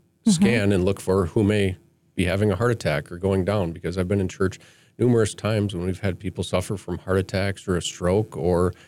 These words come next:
Speaker 1: Wow.
Speaker 2: uh, the church is too hot and you have to work through those medical situations. So unfortunately, in that crisis response, I'm a, probably a little too sensitive to when those things can happen.
Speaker 1: You're
Speaker 2: So
Speaker 1: hypervigilant.
Speaker 2: Yeah, it's not healthy necessarily.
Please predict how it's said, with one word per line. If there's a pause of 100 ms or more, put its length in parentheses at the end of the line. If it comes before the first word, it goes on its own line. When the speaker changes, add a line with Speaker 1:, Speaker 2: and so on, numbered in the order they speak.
Speaker 1:
Wow.
Speaker 2:
uh,
the
church
is
too
hot
and
you
have
to (340)
work
through
those
medical
situations.
So (320)
unfortunately,
in
that
crisis
response,
I'm (500)
a,
probably
a
little (480)
too
sensitive
to
when
those
things
can
happen.
Speaker 1:
You're
Speaker 2:
So
Speaker 1:
hypervigilant. (260)
Speaker 2:
Yeah,
it's
not
healthy
necessarily.